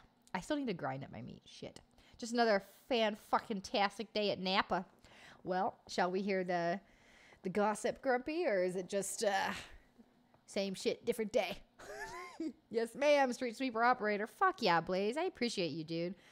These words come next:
I love our street sweepers. They make me so happy 'cause we don't use,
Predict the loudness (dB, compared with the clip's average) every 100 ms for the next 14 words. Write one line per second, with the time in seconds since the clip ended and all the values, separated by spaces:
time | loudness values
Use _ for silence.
0 | -8 0 2 4 2 -2 -4 -8 -6 -8
1 | -6 -8 -12 _ _ _ _ _ _ _
2 | 0 0 -2 -2 0 2 0 -2 -2 0
3 | 0 -2 -4 -6